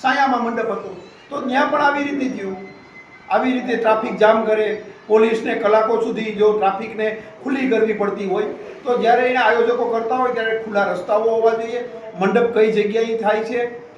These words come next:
જ્યાં મંડપ થતા હોય ત્યાં કોઈ પેશકદમી ન હોવી જોઈએ. આવી જગ્યાએ પણ થાય છે. હવે તો આ ચોપાટી પણ લગભગ મારા ખ્યાલથી ત્રીજો કે ચોથો મંડપ છે. દર અઠવાડિયે મંડપ હોય છે,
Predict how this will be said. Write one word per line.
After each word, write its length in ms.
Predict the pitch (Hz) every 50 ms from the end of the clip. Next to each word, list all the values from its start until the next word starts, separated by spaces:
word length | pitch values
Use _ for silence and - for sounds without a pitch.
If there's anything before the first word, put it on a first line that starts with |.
| - - 170
જ્યાં 220 | 208 220 214 202
મંડપ 260 | 202 208 220 220 -
થતા 260 | 208 208 208 - 226
હોય 180 | 226 226 226 226
ત્યાં 140 | 220 214 220
કોઈ 100 | 220 -
પેશકદમી 500 | - 202 202 - - - - 226 226 220
ન 60 | 226
હોવી 200 | 233 226 233 226
જોઈએ. 120 | 233 247
આવી 300 | 220 226 262 262 277 269
જગ્યાએ 260 | 277 277 269 262 269 262
પણ 260 | 262 254 233 196 190
થાય 160 | 196 196 170
છે. 200 | 165 165 - - - - - - - - - -
હવે 200 | - 185 214 233
તો 120 | 240 233
આ 300 | 247 240 226 233 233 233
ચોપાટી 360 | - - 226 - 247 233 247 -
પણ 200 | - 240 247 254
લગભગ 480 | 240 208 190 190 190 185 214 226 220
મારા 180 | 220 220 226 233
ખ્યાલથી 360 | - - 262 233 - - 156
ત્રીજો 260 | - - 208 208 269
કે 100 | 269 -
ચોથો 260 | - 247 247 247 262
મંડપ 320 | 262 262 - - 220 - -
છે. 360 | 214 - - - - - -
દર 220 | 220 240 247 262 262
અઠવાડિયે 320 | 262 - 269 254 254 247
મંડપ 300 | 240 240 233 240 233 226
હોય 160 | 202 202 202
છે, 120 | - -